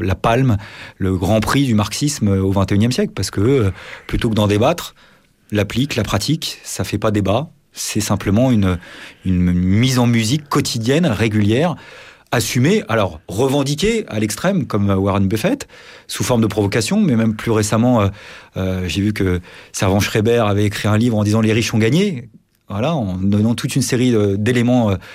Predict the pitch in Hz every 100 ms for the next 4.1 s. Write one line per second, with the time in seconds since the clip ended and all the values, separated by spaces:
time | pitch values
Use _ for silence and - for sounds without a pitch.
0 | - 104 98 90 90 - _ - - 107
1 | 98 95 120 247 - 110 107 127 104 95
2 | 104 98 131 180 110 107 113 139 170 156
3 | 127 175 - - 110 110 190 147 139 113
4 | 90